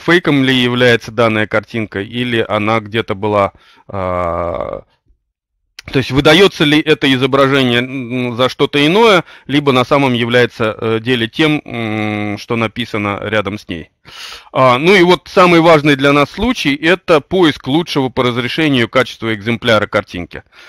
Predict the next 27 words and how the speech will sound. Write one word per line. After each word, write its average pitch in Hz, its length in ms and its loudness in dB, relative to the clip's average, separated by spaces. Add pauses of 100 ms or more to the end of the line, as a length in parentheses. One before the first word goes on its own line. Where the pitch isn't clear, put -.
(160)
То 127 80 -6
есть - 140 -8
у 143 60 2
вас 160 180 4
есть, 185 440 -2
э, 131 640 6
вот 139 280 -2
хорошее, 143 580 0 (240)
э, 127 180 -4
есть 160 320 -2
изображение, 147 600 2
нужное 139 440 2
вам, 190 240 4
но 143 100 4
оно 151 160 4
вас 160 180 2
не 143 100 2
устраивает 135 600 2
по 139 100 2
качеству. - 540 -6 (680)
Вы 170 100 4
его 170 420 4
загружаете 143 640 2
в - 120 -20
поиск, 131 500 0
э, 120 180 0
Гугла 185 460 2